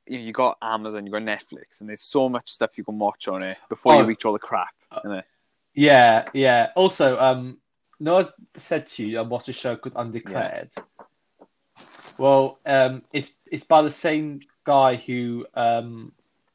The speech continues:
Speaker 2: who did, um, well, he's the same writer who, um, he's, who did, uh, Forty Year Old Virgin and Knocked Up.
Speaker 1: Uh,
Speaker 2: Um, Judd
Speaker 1: Oh, yeah.
Speaker 2: Apatow. Apatow, yeah.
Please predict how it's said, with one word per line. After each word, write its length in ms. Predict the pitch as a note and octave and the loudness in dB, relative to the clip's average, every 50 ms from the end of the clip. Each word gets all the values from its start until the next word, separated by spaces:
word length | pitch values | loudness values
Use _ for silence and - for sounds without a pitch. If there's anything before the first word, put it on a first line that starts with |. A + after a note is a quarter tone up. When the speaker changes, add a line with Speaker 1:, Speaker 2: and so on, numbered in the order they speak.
| _ _ _ _ _ - | _ _ _ _ _ -10
Speaker 2:
who 140 | C#3+ C#3 B2+ | -8 -8 -8
did, 360 | B2 B2+ C#3 C3+ B2+ A#2+ - - | -8 -6 -6 -6 -6 -6 -4 -4
um, 520 | C3+ B2+ B2+ B2+ B2+ B2+ B2+ B2 A#2+ _ _ _ _ D3 | -2 -2 -2 -4 -6 -8 -10 -14 -18 _ _ _ _ -4
well, 220 | D3 - A3+ - | -2 0 0 0
he's 320 | B2+ C3 B2+ B2+ - - - _ | -2 -8 -12 -12 -16 -20 -20 _
the 80 | - C#3+ | -20 -20
same 240 | C#3 - C#3+ C#3 B2+ | -12 -10 -10 -8 -4
writer 420 | C3+ C3 C3+ C3+ - _ - B2 | -2 0 -2 -2 -2 _ -12 -12
who, 440 | A2 B2 A#2+ A#2 A2+ A2+ A#2 A#2 A#2 | -10 -8 -8 -8 -6 -6 -6 -6 -6
um, 460 | A#2 A2+ A#2 A2+ A2+ A2+ A2+ A2+ A2+ _ _ _ _ _ _ _ _ _ _ _ _ - | -6 -6 -6 -8 -10 -12 -18 -18 -20 _ _ _ _ _ _ _ _ _ _ _ _ -10
he's, 180 | D3 C#3+ C#3 - _ _ _ _ _ _ _ - | -10 -8 -10 -10 _ _ _ _ _ _ _ -14
who 100 | - C3 | -12 -8
did, 220 | - C#3+ C3 - | -6 -6 -6 -4
uh, 260 | C#3 B2+ B2+ B2+ B2+ B2 - _ | -2 -2 -2 -2 -4 -6 -8 _
Forty 340 | - D#3+ D#3 C#3+ - - | -6 -4 -4 -4 -4 -4
Year 60 | D3+ C#3 | -4 -4
Old 100 | C3+ C3 | -4 -4
Virgin 480 | D3+ D3+ C#3+ D3 C#3 C#3+ F3 F3 E3+ | -4 -4 -4 -4 -6 -4 -4 -4 -4
and 180 | - C3 B2+ B2 | -4 -8 -8 -6
Knocked 300 | C3 C3 - _ - - | -8 -8 -8 _ -8 -6
Up. 260 | C#3 E3+ - - _ _ _ _ _ _ _ _ _ _ _ _ - | -6 -6 -6 -10 _ _ _ _ _ _ _ _ _ _ _ _ -2
Speaker 1:
Uh, 560 | - G#2 A2+ A#2 A#2 A#2 A2+ A2 A2 A2 A2 _ _ _ _ _ _ _ _ - | 0 2 4 4 4 4 4 4 2 0 -2 _ _ _ _ _ _ _ _ -8
Speaker 2:
Um, 420 | - C3 B2+ B2 A#2+ B2 B2+ B2+ B2+ _ _ _ _ _ - | -2 0 0 0 0 -2 -4 -8 -16 _ _ _ _ _ -4
Judd 320 | - D#3+ D3+ D3 C#3 - - | 2 4 4 4 2 0 -4
Speaker 1:
Oh, 200 | - B2 B2 A2+ | 0 2 2 2
yeah. 180 | G2+ F#2+ G2 G2+ | 2 0 -2 0
Speaker 2:
Apatow. 300 | C#3 C#3 D3+ D#3+ D#3 _ _ _ _ _ _ _ _ _ - | 0 0 0 -2 -6 _ _ _ _ _ _ _ _ _ -20
Apatow, 500 | C#3 C#3 D3+ C3+ - C3+ A#2 A#2 - - | -16 -16 -14 -8 -4 -2 -2 -2 -4 -6
yeah. 240 | - A#2+ A2+ A2+ - | -4 -2 -2 -2 -4